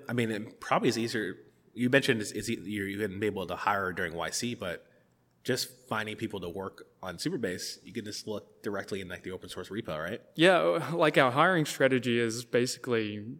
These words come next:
Speaker 2: uh, especially at the start, we were just getting people contributing, and then they were becoming too good to ignore, and we just said, "Well, do you wanna do that full time?" <laughs>
Speaker 1: Yeah.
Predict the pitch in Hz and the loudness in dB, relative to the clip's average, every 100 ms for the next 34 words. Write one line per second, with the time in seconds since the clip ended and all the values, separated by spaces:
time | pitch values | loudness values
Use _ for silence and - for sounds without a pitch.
0 | _ - 123 123 135 - 135 110 104 - | _ -8 -6 -2 0 2 2 2 0 2
1 | 131 110 120 120 123 151 - 127 113 120 | 4 2 2 2 2 0 0 2 2 0
2 | 113 110 117 127 131 151 170 185 135 120 | -2 -4 -2 0 0 0 -4 -2 4 6
3 | 127 127 113 117 120 117 107 - 131 123 | 8 8 6 4 2 0 -2 -2 0 2
4 | 117 117 - 113 113 - 113 107 104 123 | 0 -4 0 0 0 -4 0 2 2 2
5 | 117 107 107 104 113 110 98 110 104 104 | 2 0 -4 -6 -6 -6 -2 -2 -2 -4
6 | 104 - 135 - 120 113 107 113 117 113 | -4 -12 -16 -8 -2 0 2 2 4 2
7 | 113 - - 123 120 120 165 - 151 190 | 0 -8 -2 -2 0 -2 -2 -2 8 8
8 | - 156 107 | 10 6 4